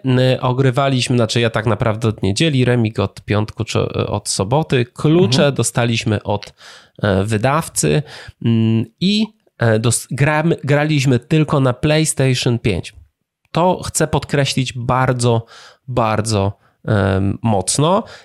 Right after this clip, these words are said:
Speaker 1: Nie miałem dostępu do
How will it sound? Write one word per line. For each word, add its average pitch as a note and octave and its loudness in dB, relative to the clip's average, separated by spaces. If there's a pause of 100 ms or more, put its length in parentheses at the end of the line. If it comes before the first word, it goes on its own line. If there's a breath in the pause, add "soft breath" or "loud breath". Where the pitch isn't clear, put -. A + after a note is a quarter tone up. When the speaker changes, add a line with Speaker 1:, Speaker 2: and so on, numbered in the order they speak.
(140 loud breath)
Speaker 1:
Nie F3 4
miałem G#3 2
dostępu A2 0 (120)
do A2 2